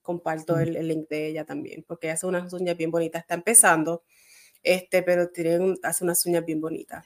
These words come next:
Speaker 1: tú también.
Speaker 2: Sí, con más
Speaker 1: Hay
Speaker 2: razón
Speaker 1: que,
Speaker 2: hay que apoyar, si está empezando,
Speaker 1: hay que
Speaker 2: hay que
Speaker 1: apoyarlo.
Speaker 2: apoyar, no se
Speaker 1: Ujú.
Speaker 2: quita, sí. Y si
Speaker 1: Sí.
Speaker 2: usted conoce a alguien más que tenga algún negocio pequeño, nos pueden enviar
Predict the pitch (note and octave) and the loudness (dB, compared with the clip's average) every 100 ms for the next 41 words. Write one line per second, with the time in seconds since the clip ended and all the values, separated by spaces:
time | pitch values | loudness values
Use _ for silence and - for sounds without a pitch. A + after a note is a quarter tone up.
0 | _ F#3+ E3 E3 D#3 E3+ F3+ - _ - | _ -12 -6 -6 -6 -6 -10 -10 _ 6
1 | G3 F#3 F#3 G#3 A3+ A3 G3+ F#3+ G3+ F#3+ | 10 12 10 8 8 6 4 2 4 8
2 | F3+ F3 - F3+ G#3+ G#3 G3 A3+ G3+ G3 | 8 8 4 4 4 8 10 10 10 10
3 | F#3+ F#3+ G3 G3 - - D3 F3 F#3 F#3+ | 12 12 10 8 2 -8 -2 6 6 6
4 | - D#4 F#4+ D#3 D#3 - _ D3+ D3 D3 | 4 6 6 4 0 -10 _ -2 0 -2
5 | - - B3 A#3 A#3+ A#3+ B3 C4 - C4 | -10 2 8 8 8 6 6 4 6 10
6 | A3+ A3 A#3+ A3 G3 G#3 A3+ G#3 F#3 F#3 | 12 10 8 6 6 6 4 2 4 6
7 | F#3 G3 G3+ F#3+ F#3 G#3 A3 F3+ D#3+ E3+ | 6 6 6 4 4 0 0 2 2 2
8 | G#3 G#3 G3 D#3+ D#3 F3 F#3 F3 D#3 E3 | 2 0 0 0 2 2 4 4 4 4